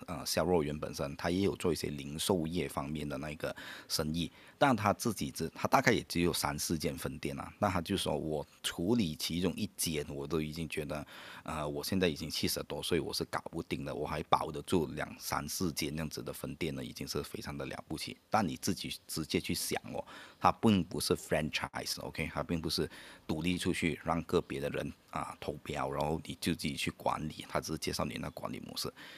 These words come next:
而他是直接有一整套，肯定是非常仔细、非常严密的管理系统，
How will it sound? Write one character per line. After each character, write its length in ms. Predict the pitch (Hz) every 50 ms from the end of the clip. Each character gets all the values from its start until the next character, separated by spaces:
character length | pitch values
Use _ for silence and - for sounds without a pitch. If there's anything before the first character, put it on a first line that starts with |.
| - - - - - - - -
而 220 | 101 107 131 147 -
他 260 | - - 123 101 104
是 200 | - - 131 113
直 340 | - - - - 73 80 90
接 340 | 82 - 127 131 107 - - 80
有 320 | 85 90 87 64 60 57 - _ -
一 200 | - 120 107 82 - -
整 160 | - 76 - - -
套， 280 | - - 95 87 76 64 - - - _ - -
肯 360 | - - - - 80 - 76 -
定 160 | - 117 110
是 140 | - 110 95
非 500 | - - - - 120 120 123 127 123 120
常 440 | 113 - - - 67 73 87 90 - - - - - - - -
仔 320 | - - 90 76 69 69
细、 340 | 73 - - 117 107 85 - -
非 340 | - - - 117 117 117 120
常 320 | 110 - - 71 80 90 82
严 220 | 73 71 67 65
密 240 | 78 92 104 107 90
的 100 | - 78 -
管 400 | - - 85 - - 85 90 95
理 120 | 87 76
系 200 | - - - 82
统， 220 | - - - -